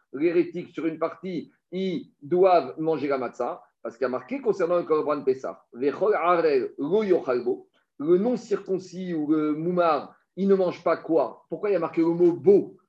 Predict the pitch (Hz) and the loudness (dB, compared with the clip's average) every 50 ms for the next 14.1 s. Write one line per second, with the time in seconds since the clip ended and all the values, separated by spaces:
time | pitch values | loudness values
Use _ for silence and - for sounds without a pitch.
0 | _ - 139 170 233 254 226 - - - 190 190 202 175 - - - 160 127 123 | _ 0 2 4 4 4 2 -2 -2 -2 0 2 2 0 -2 -4 -10 -10 -8 -8
1 | 123 - _ _ _ _ _ _ _ - 139 139 127 190 247 302 370 381 370 359 | -10 -12 _ _ _ _ _ _ _ -20 -18 -2 2 4 6 8 10 10 10 10
2 | 349 277 247 226 214 196 185 175 165 - - 151 131 113 98 - - _ _ _ | 10 10 8 8 6 6 6 4 2 2 0 -2 -2 -2 -4 -8 -16 _ _ _
3 | _ _ - 208 220 240 240 302 339 - - 277 254 254 247 240 240 233 180 180 | _ _ 2 2 2 2 2 2 0 0 0 0 0 2 4 4 4 4 4 2
4 | 208 202 202 220 214 202 170 143 156 247 269 - - 214 190 170 170 160 131 135 | 0 0 2 4 2 2 2 0 2 2 2 4 4 2 2 2 0 0 -2 -2
5 | 151 147 - 147 131 - - 139 160 175 175 - - 302 359 392 392 392 381 - | -4 -2 -2 -4 -4 -4 -4 -4 -4 -4 -4 0 4 6 8 8 8 6 4 2
6 | 294 277 233 220 240 226 202 - 208 190 180 - - 269 285 - 240 240 190 196 | 2 2 2 2 0 0 2 2 2 2 2 2 0 -2 -2 -4 -6 0 2 4
7 | 185 165 165 180 156 165 160 156 151 143 123 123 127 107 - - _ _ _ _ | 4 4 0 -2 0 0 0 0 -2 -4 -4 -4 -4 -4 -6 -10 _ _ _ _
8 | _ - 131 143 156 156 143 135 175 214 262 277 247 220 - - 202 208 208 196 | _ -2 0 2 2 2 2 4 4 6 6 6 4 2 2 6 10 10 10 10
9 | 185 - - 190 196 202 185 170 165 - 185 220 254 269 - 165 175 190 190 175 | 8 6 2 2 4 4 4 2 0 -2 -2 0 0 0 0 0 0 0 0 0
10 | 160 147 139 - - - 185 226 247 - 190 190 180 170 151 139 131 127 120 113 | 0 0 -2 -2 -4 -2 0 0 0 0 -2 -2 -2 -2 -2 0 0 0 0 -2
11 | 123 139 165 190 208 196 175 196 180 180 170 160 156 151 147 135 175 214 208 180 | -2 0 2 2 4 4 4 4 4 4 0 -2 -2 -4 -2 0 0 0 0 -2
12 | 170 160 160 151 147 139 - - 190 180 165 147 123 110 92 82 147 - 185 175 | -4 -4 -2 -2 -4 -4 -2 -4 -4 -2 -2 -2 -4 -4 -6 -6 -4 -2 -2 -2
13 | - - - _ - - - - 156 185 196 226 202 - 220 233 233 233 196 208 | -4 -8 -16 _ -20 -20 -6 0 0 2 2 0 -2 0 2 2 2 2 0 -4
14 | 175 120 | -4 -6